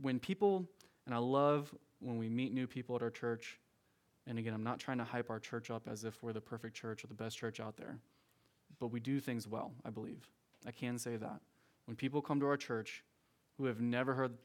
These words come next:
the word of God taught correctly, they are completely amazed, and they say they grow leaps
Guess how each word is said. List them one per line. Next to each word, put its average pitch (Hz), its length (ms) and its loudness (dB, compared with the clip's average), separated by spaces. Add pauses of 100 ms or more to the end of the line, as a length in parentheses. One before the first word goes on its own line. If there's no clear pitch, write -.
the 127 80 -4
word 117 140 2
of 113 60 -2
God 117 240 0
taught - 300 -4
correctly, 113 540 -2 (440)
they 127 140 2
are 120 100 4
completely 120 720 -4
amazed, 110 400 -2
and 113 140 -4
they 113 100 -2
say 123 320 0
they 120 140 0
grow 113 400 -2 (260)
leaps 135 560 0